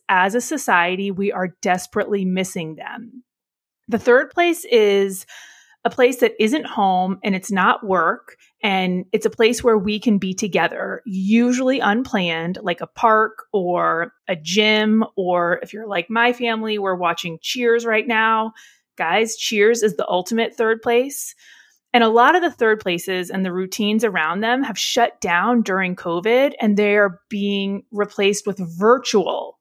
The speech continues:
third places, right? So people are going on TikTok, people are going on Instagram, and we all know that those third places can have detrimental effects.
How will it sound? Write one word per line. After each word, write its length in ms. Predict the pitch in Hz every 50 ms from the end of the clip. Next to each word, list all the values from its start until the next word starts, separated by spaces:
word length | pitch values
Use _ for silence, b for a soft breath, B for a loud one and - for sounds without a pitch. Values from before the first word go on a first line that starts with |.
| _ _ _
third 260 | 202 190 170 165 170
places, 600 | - 165 165 175 - - - - - - - - B B B B B B B
right? 340 | 202 185 175 180 202 - -
So 240 | - - 208 190 185
people 260 | - 190 185 190 214
are 80 | 226
going 180 | 226 269 269 285
on 140 | 285 294 285
TikTok, 560 | - 359 349 359 _ - 190 170 160 - -
people 180 | - 214 202 233
are 100 | 240 240
going 260 | 247 269 269 277 277
on 100 | 277 262
Instagram, 720 | - 339 339 - - 277 - 220 202 180 175 170 165 170 180 B B B B
and 100 | - 220
we 100 | 214 226
all 200 | - 233 233 247
know 240 | 269 254 220 220 226
that 200 | 214 208 196 185
those 260 | - 196 196 196 226
third 220 | - - 233 233 233
places 360 | - 247 240 240 277 - -
can 160 | - - 185
have 320 | - - 196 190 196 190 -
detrimental 520 | 202 180 180 - 214 196 190 180 170 165
effects. 480 | 170 - - 165 - - _ - -